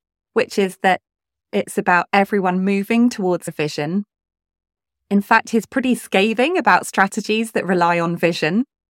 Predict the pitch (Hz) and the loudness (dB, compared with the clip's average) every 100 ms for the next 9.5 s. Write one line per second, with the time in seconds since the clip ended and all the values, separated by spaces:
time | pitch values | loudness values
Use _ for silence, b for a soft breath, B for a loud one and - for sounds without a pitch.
0 | _ _ - 190 196 214 226 226 208 - | _ _ 0 2 2 0 0 -4 -4 -2
1 | 190 185 - 196 262 - - 202 185 160 | 0 0 0 2 2 2 -6 -4 -4 -4
2 | 156 156 190 240 208 - 202 208 202 190 | -6 -4 -2 -2 -2 0 0 0 -2 -2
3 | 214 254 240 165 143 143 151 - _ 170 | 0 4 4 2 -6 -10 -14 -18 _ -6
4 | - 175 180 185 175 - - 208 185 - | -4 -4 -2 -2 -4 -4 -6 -6 -6 -6
5 | 180 165 - - 302 269 254 214 202 165 | -8 -8 -14 -10 -10 -6 -4 -4 -4 -4
6 | 156 - _ _ _ _ 165 - 247 226 | -4 -8 _ _ _ _ -12 -6 -2 -2
7 | 202 196 180 - 180 156 - _ _ _ | 0 -4 -4 -2 -2 -2 -6 _ _ _
8 | - 202 - 196 - 185 - - 247 240 | -4 -4 -2 -4 -4 -12 -8 -4 0 2
9 | 233 156 151 208 - | 2 0 -6 -8 -12